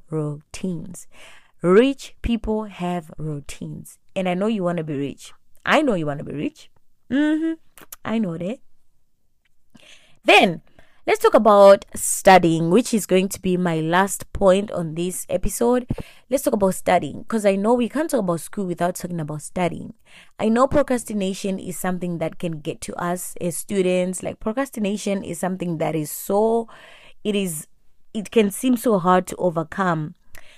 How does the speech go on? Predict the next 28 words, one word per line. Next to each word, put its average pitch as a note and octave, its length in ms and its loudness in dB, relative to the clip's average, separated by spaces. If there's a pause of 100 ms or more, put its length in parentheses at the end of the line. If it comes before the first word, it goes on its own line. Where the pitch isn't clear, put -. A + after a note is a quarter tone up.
(140)
But, F#3+ 400 4
uh, F#3+ 380 2 (280)
one G#3+ 300 2
thing C4 240 0
that A3 160 4
I've F#3+ 180 0
learned F3+ 360 0
is F3 240 -10
that - 260 -2
a F3+ 60 -2
body F#3 300 0
in G3 200 -4
motion F3 460 -2
stays E3+ 420 -4
in E3+ 180 -10
motion, D#3+ 540 -6 (320)
and F3+ 160 -2
a F3+ 100 0
body F#3+ 480 2
at F3 240 -6
rest E3 440 -6
stays E3 580 -4 (160)
at E3 300 -8 (180)
rest. - 480 -12 (720)
So - 200 -2
how G#3 180 2
does F#3+ 240 0
that, F3+ 340 0